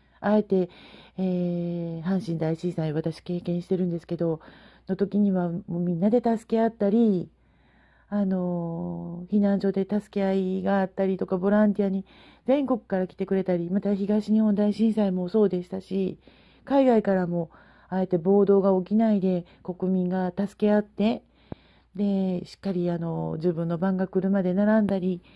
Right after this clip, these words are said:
買い占めを行わなかったりというふうに、こう、褒められたりするとこもあるんですけど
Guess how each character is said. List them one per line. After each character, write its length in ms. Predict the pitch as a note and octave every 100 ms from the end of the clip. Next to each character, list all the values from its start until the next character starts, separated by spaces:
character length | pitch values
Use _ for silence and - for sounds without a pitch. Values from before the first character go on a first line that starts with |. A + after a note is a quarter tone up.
| - -
買 200 | - G3+
い 20 |
占 140 | G3 G3
め 120 | G3+
を 120 | G3+
行 160 | G3 A3
わ 120 | A3 G#3+ G#3+ _ _
な 120 | G#3+
か 80 | G#3+
っ 40 | G#3
た 140 | F#3+
り 100 | F#3
と 140 | F3+
い 120 | F#3 F#3+
う 20 |
ふ 60 |
う 60 | F#3+
に、 120 | F3+
こ 220 | F#3 E3+ -
う、 480 | - - - - -
褒 80 |
め 120 | A#3 B3
ら 120 | C#4+
れ 80 | C#4
た 140 | A3
り 100 | G3+
す 140 | G3
る 80 | A#3
と 100 | A#3+
こ 120 | A#3
も 260 | G3 F#3 -
あ 100 | A#3+
る 140 | D4+
ん 100 | D#4
で 100 | B3+
す 120 | A3+ -
け 100 | G3
ど 400 | A#3+ A3 E3